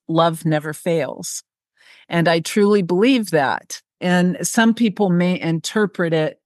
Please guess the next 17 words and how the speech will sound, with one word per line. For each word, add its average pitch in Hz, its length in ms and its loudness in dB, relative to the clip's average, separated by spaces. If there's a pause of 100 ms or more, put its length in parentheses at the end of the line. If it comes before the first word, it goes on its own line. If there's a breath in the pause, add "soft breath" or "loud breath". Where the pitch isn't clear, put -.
as, 151 440 -2 (920)
"Well, 180 320 2
that 190 240 4
is 202 160 2
love 165 280 2
failing 170 480 0
because 147 420 -4
of 139 300 -2
this 156 280 2
reason 139 380 0
or 123 120 -6
this 139 320 -4
reason 127 360 -6
or 117 120 -8
this 170 320 -4
reason." - 540 -8
But 143 280 0